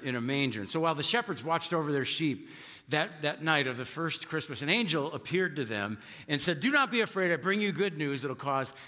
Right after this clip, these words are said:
great joy for all the people." I want you to notice something. The joy that Jesus brings, it, it, it's, it's not just joy. It's great joy. It's mega joy that's far better than happiness. And this great joy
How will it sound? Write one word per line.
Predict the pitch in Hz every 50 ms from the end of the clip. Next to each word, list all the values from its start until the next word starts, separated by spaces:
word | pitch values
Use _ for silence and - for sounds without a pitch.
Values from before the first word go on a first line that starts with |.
| - - -
great | 113 147 180 233 247 220 -
joy | - 147 147 120 101 98 98 98 98 - - - - - - _ _ _
for | - - 131 -
all | - 143 147 147 151 147
the | 135 135
people." | 120 139 123 107 110 123
I |
want | 165 214 220 -
you | 185 170
to | 147
notice | 139 131 135 135 127 -
something. | - 120 98 90 117 107
The | 110 110
joy | 101 92 117 156 180 208 220 214
that | 190 151 117
Jesus | - 143 165 165 156 131 147 120 101
brings, | 104 135 139 127 113 - - - - - - - - -
it, | 185 196
it, | - 180 170 175 -
it's, | 185 165 -
it's | - 143 -
not | 220 214 -
just | - 156 117 101
joy. | 104 127 147 151 135 110 98 90 87 87 - - - - - - _ _ _ _ _ _ -
It's | 170 165 123 120
great | 107 110 131 135 135 139 131
joy. | - - 110 98 92 85 78 73 - - _ _ _ _ - - _ _ -
It's | 247 240 - - - -
mega | 147 143 143 151 156 180 202 247 277 302 294 - 214 170
joy | 151 123 143 131 113 104 98 95 98 104 101 - - - - - - _ _ _ _ _ _ _ _ -
that's | 147 139 - -
far | - - - 196 202 214 226 226 208
better | 151 165 156 143 139 131 131 131 123
than | 107 123 113 107
happiness. | 101 127 120 117 117 - 113 101 95 90 82 - - - - - - _ - - - -
And | - 135
this | 143 135 110
great | 110 117 156 175 202 214 214 -
joy | 131 135 139 123 113 104 98 98 101